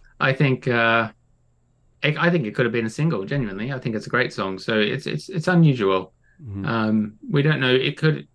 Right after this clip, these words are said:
Speaker 1: <sighs> I, I, all sorts of theories, but it's a, it's a classic song that fits with this record. Like, if you put two together, two together, which, which song sonically fits on this record more? It's hands down Sleep on
Speaker 2: Sleep
Speaker 1: It.
Speaker 2: on It, yeah.
Speaker 1: Hands, hands down. It's got, it's, like, fast pace.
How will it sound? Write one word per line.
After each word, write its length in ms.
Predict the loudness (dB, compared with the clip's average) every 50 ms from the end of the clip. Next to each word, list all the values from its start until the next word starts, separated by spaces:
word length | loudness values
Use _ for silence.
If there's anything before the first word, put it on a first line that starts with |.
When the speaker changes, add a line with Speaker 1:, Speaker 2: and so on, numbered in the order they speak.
| _ _ _ _ _ _ _ _
Speaker 1:
<sighs> 480 | _ _ _ _ _ _ _ _ _
I, 380 | -12 -12 -12 -12 -8 -4 -4 -2
I, 440 | 0 0 0 0 -2 -2 -4 -4 -2
all 160 | 0 0 0
sorts 220 | -2 -4 -8 -8
of 100 | -10 -6
theories, 360 | -4 -2 0 2 0 0 0 0
but 260 | 2 2 2 0 -2 -8
it's 380 | -10 -6 -4 -4 -4 -4 -4
a, 160 | -6 -4 -4
it's 140 | -4 -4 -2
a 60 | -4
classic 440 | -4 0 0 0 0 0 -2 -4 -6
song 280 | -2 0 0 0 0 -2
that 120 | -4 -8
fits 320 | -6 -4 -4 -4 -4 -2 -2
with 120 | -2 -2
this 180 | -2 -4 -2 -4
record. 400 | -4 -2 -2 -2 -2 -2 -4 -8 _ _ _ _
Like, 160 | -4 -2 -2
if 140 | -2 2 4
you 160 | 4 4 4
put 260 | 2 0 -2 -2 -2
two 240 | -2 -2 2 2 2
together, 380 | 2 2 2 0 0 0 -2 -6
two 180 | -4 -4 -4
together, 260 | -2 0 0 0 0 0
which, 220 | -2 -6 -8 -6
which 240 | -6 -6 -6 -6 -2
song 420 | 0 0 2 2 2 0 -2 -4 -8 _ -8
sonically 440 | -4 -2 -2 -2 -2 -4 -6 -6
fits 280 | -6 -4 -6 -8 -6 -6
on 80 | -6 -6
this 180 | -6 -4 -4
record 260 | -4 -4 -2 -6 -6
more? 240 | -4 -6 -8 -8 -10 -14 _ _
It's 260 | -10 -8 -8 -10 -16
hands 320 | -10 -2 0 0 0 0 0
down 200 | -2 -2 -2 -4
Sleep 220 | -2 -2 -2 -2
on 160 | -2 -2 -4
Speaker 2:
Sleep 80 | -4 -2
Speaker 1:
It. 40 | -2
Speaker 2:
on 200 | -4 -4 -4 -6
It, 140 | -8 -6
yeah. 140 | -4 -4 2
Speaker 1:
Hands, 240 | 2 2 2 2 -2 -12 -20 _ _ _ _ _ _ _ _ _ _ _ -4
hands 240 | -2 0 0 0 0
down. 260 | 0 -2 -2 -2 -4 -10 -16 -20 -20 -8 _
It's 300 | -4 -2 -2 -4 -8 -6
got, 180 | -4 -4 -4
it's, 140 | -4 -4 -2
like, 140 | -2 -2 -2
fast 420 | -2 0 2 2 4 2 2 -2 -4
pace. 640 | -2 0 0 0 0 -2 -4 -8 -12 -12 -14 -16